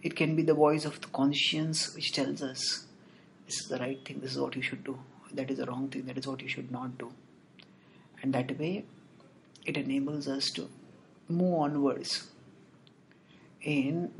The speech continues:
the right direction. But sometimes from inside there is a voice that prompts us to do wrong things also.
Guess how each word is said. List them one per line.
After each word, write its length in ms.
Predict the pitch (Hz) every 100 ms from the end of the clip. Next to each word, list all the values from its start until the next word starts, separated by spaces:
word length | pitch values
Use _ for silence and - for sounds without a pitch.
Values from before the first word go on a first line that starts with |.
| -
the 140 | 143
right 260 | 143 151 156
direction. 640 | 139 - - - - - - - - - - - - - - - - - -
But 120 | 160
sometimes 720 | - 165 180 185 175 185 196 -
from 260 | - 156
inside 460 | 151 151 - 175 175
there 100 | 165
is 80 | 160
a 80 | 147
voice 340 | 147 151 165
that 200 | - -
prompts 460 | - 143 151 165 -
us 400 | 160 156 - - - - - - - - -
to 80 | 170
do 120 | 180
wrong 280 | 190 180 185
things 200 | 185 170
also. 300 | - - -